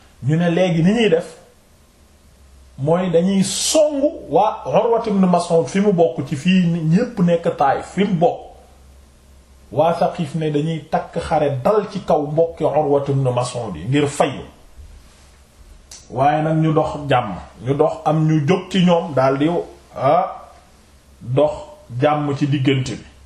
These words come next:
Ngir lan? Ala an yahmila anni Urwa ibn Mas'ud thalaatha ashara diya. Sama bayteex bi nag di Urwa ibn Mas'ud mujj, moom moo ne waa Saqif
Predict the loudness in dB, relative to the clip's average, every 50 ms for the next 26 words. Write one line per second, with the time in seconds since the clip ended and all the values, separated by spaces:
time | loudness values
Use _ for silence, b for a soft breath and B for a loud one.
0 | -20 -20 -20 -20 -20 -20 -20 -20 _ -20 -20 -20 _ -20 _ -20 -20 -20 -20 -20
1 | -20 -20 -20 -20 _ -20 -20 -20 -20 -20 _ _ -20 -20 -20 -20 -20 _ _ _
2 | -10 -2 0 2 4 4 2 0 0 0 -2 -2 -2 -6 -10 -18 -20 -20 -20 -20
3 | _ _ _ _ _ _ _ _ -20 -20 _ _ _ _ -8 -4 -2 0 0 0
4 | 0 -2 -2 -2 -2 0 0 0 2 2 0 0 0 -2 -2 0 0 0 2 0
5 | 0 0 0 0 2 2 2 2 0 0 0 -2 -2 0 0 2 2 2 2 0
6 | -2 -2 -6 -6 -2 0 0 2 2 2 2 0 0 -2 -2 -2 -2 -2 -2 -2
7 | -2 0 2 2 2 0 0 -2 -2 -2 -2 -2 -2 -2 -2 -2 -4 -6 -8 -10
8 | -10 -12 -16 b b b b b b b -6 0 0 0 2 2 0 -2 -2 0
9 | 0 0 0 0 -2 -4 -4 -4 -2 -2 0 0 0 0 0 0 0 2 2 2
10 | 2 2 0 0 0 0 0 0 2 2 0 0 0 0 0 2 2 2 2 2
11 | 2 0 0 -2 -4 -2 0 0 0 0 0 0 0 0 -2 -4 -6 -8 -10 -18
12 | -20 _ _ _ -20 -20 _ _ _ -4 -2 0 0 0 0 -2 -2 -2 0 -2
13 | -2 -2 -6 -12